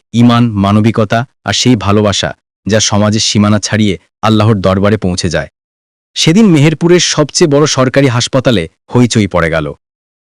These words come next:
সকাল সকাল এক ভিখারি চিকিৎসার জন্য ডাক্তারের কাছে এসেছিল, কিন্তু তার কাপড়ের দুর্গন্ধ আর অবস্থা দেখে সবাই নাক কুঁচকে তাকাতে লাগল। ডাক্তার ফারিয়া, যিনি পুরো শহরে বিখ্যাত এবং ধনী মহিলা ডাক্তার ছিলেন,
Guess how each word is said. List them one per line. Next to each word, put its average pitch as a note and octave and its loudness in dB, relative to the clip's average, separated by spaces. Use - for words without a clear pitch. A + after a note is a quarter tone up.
সকাল C#3+ 0
সকাল C#3+ 0
এক A#2 0
ভিখারি B2 0
চিকিৎসার B2 -2
জন্য A2+ 0
ডাক্তারের G2+ -2
কাছে F2+ -4
এসেছিল, E2+ -8
কিন্তু E3+ 2
তার E3 2
কাপড়ের D3+ 0
দুর্গন্ধ C3+ 2
আর A#2+ -4
অবস্থা C3+ 0
দেখে B2 -2
সবাই C3 2
নাক A#2 2
কুঁচকে - -4
তাকাতে F#2+ -2
লাগল। E2 -4
ডাক্তার C3+ 0
ফারিয়া, G2+ -2
যিনি B2 4
পুরো C#3 2
শহরে B2+ 0
বিখ্যাত A#2+ -2
এবং A#2 2
ধনী A2+ 2
মহিলা B2 4
ডাক্তার A2+ -2
ছিলেন, F2 -2